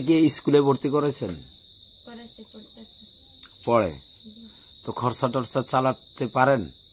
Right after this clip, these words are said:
Speaker 2: কোনো রকম চলে আর বেশি পারি না।
Speaker 1: আপনি কি করেন? আপনি কি কাজ করেন এখন?
Speaker 2: মানে আরেকজনের ঘরে থাকি আর।
Speaker 1: মানে আরেক বাসায় কাজ করেন?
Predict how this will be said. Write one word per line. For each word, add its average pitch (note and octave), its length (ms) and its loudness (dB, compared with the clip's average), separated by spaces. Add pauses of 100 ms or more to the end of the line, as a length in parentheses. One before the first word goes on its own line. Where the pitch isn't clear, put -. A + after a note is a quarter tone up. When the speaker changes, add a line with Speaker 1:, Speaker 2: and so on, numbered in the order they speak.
(960)
Speaker 2:
কোনো C#4+ 240 -8
রকম D4 200 -8 (140)
চলে C#4 240 -10 (140)
আর A3+ 80 -14 (400)
বেশি A#3 300 -14
পারি G#3+ 220 -14
না। - 80 -14 (160)
Speaker 1:
আপনি C3 200 -2
কি C3+ 240 0
করেন? E2 220 -4 (3250)
আপনি A#2 220 -4
কি C#3+ 200 0
কাজ C#3 260 2
করেন G#2+ 300 -2
এখন? E2 260 -10 (340)
Speaker 2:
মানে C4 180 -12
আরেকজনের C#4+ 460 -8
ঘরে B3+ 220 -6
থাকি A#3 320 -14 (100)
আর। G#3 60 -18 (380)
Speaker 1:
মানে G#2 240 -2 (100)
আরেক A2+ 220 2
বাসায় A2+ 300 2
কাজ A#2 240 0
করেন? E2+ 280 -8